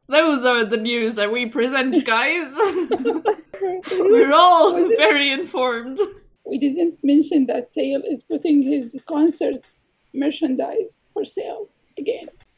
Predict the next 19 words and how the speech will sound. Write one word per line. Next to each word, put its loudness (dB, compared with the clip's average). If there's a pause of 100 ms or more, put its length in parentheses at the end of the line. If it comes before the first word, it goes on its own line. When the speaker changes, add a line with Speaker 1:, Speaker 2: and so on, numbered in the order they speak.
(140)
Speaker 1:
Go -10
on. -12 (560)
Speaker 2:
Any 4
song 4
hitting -4
one 0
billion -2
digital -6
points -4
on 4
Gaon, 0
it's -16
probably -4
the 0
first -4
male -2
idol -4 (100)
to -4
get -4